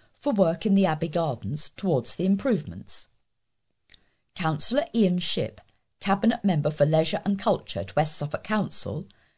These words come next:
said some visitors to the hugely popular site were attracted by the history and heritage, among other things. Within the site's fascinating history, Councillor Shipp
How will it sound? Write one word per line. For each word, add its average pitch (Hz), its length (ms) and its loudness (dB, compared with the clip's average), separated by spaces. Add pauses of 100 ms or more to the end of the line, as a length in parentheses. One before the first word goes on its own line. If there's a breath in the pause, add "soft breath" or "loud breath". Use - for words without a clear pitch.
(200 soft breath)
said - 240 -2
some 427 300 -6
visitors 135 500 -2
to 147 120 -6
the 131 100 -4
hugely 220 640 0
popular - 500 -6
site - 400 -6 (360 soft breath)
were 330 100 -2
attracted 170 520 -6
by 185 100 0
the 226 120 -2
history - 600 -6
and 262 140 -4
heritage, - 720 -4
among 202 300 2
other 143 180 -2
things. 98 500 -12 (1200 soft breath)
Within 208 280 2
the 403 80 0
site's - 420 -2
fascinating 202 640 -2
history, 175 520 -6 (500 soft breath)
Councillor - 440 -2
Shipp - 420 -6